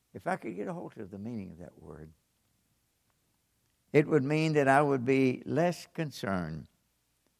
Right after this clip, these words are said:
about living the American dream. And I would be more concerned about fulfilling the Great Commission.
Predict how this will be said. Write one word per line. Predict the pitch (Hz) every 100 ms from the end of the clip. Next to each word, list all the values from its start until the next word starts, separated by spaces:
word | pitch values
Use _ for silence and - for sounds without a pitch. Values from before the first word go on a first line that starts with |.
| _ _ -
about | 90 95 -
living | - 135 139 156 151 147 _ _
the | 98
American | 85 85 107 117 113 120 117 117 _ _ _
dream. | 107 76 78 - _ _ _ _ _ _ _ _ _ _ _ _ _ _ _ _ _ _ _ _ _ _
And | 90 87
I | 104
would | 98
be | 90 92
more | 98 117
concerned | - 76 76 85 76 67 65 _ _ _ _ _ _ _ _ _ _ _ _ -
about | 92 90 - -
fulfilling | 82 - 123 113 78 - 87 _ _ _ _ -
the | 87
Great | 95 87 -
Commission. | 85 82 76 -